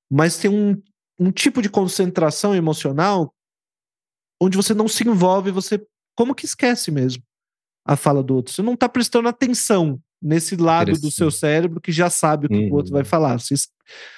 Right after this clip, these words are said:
Speaker 1: você ignora, é, esse, esse conhecimento que você tem, ignora ele.
Speaker 2: Ah.
Speaker 1: E, e presta atenção, sua atenção tem que tá no outro que tá diante de você falando aquilo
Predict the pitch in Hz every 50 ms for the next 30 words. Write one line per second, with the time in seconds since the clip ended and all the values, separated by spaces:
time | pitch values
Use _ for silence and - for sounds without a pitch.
0 | - _ _ - - - 160 156 160 156 165 175 180 180 175 170 165 165 156 143
1 | 139 120 120 - _ _ _ _ _ _ - 143 143 139 139 135 135 135 135 131
2 | 131 127 120 - - 139 156 165 160 - - 175 160 156 151 147 143 139 135 131
3 | 131 120 110 127 151 - - - 180 175 180 160 - - 208 196 170 165 170 165
4 | 165 - _ 170 170 - - 175 - - 160 139 131 127 127 139 156 175 180 190
5 | 185 165 151 135 131 127 123 202 - _ _ _ _ _ - - _ - 98 98
6 | 98 98 95 95 92 90 147 151 156 160 165 170 175 180 180 185 185 185 190 185
7 | 185 185 180 180 175 170 165 160 151 147 147 139 135 131 131 131 127 127 139 156
8 | _ _ _ - 143 151 156 160 160 160 170 160 160 - 180 170 185 233 247 -
9 | - 240 202 208 - 190 170 151 135 - - - 165 185 240 226 - - 170 165
10 | 165 - 175 160 151 - - - 226 294 302 - - 202 165 - 165 - - 196
11 | 247 311 311 294 302 277 240 214 226 262 254 - - 320 320 - - 330 - -
12 | 339 330 294 262 233 226 254 - - 294 311 277 294 320 320 - - - 220 202
13 | 208 269 - - - 302 320 240 208 214 240 247 254 247 - - - 185 180 196
14 | 226 262 330 339 349 339